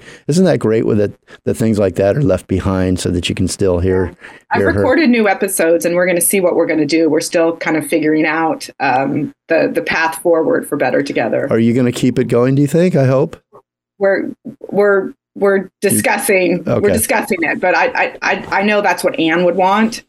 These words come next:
Speaker 2: Um, so, um, and, and I feel a real sense of responsibility to the tribe that we created. Um,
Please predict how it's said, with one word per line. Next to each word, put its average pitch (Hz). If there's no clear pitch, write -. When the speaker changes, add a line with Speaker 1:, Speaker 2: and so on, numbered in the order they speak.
Speaker 2:
Um, 160
so, 156
um, 160
and, 175
and 170
I 165
feel 170
a 156
real 156
sense 160
of 156
responsibility 165
to -
the 156
tribe 160
that -
we 202
created. 202
Um, 156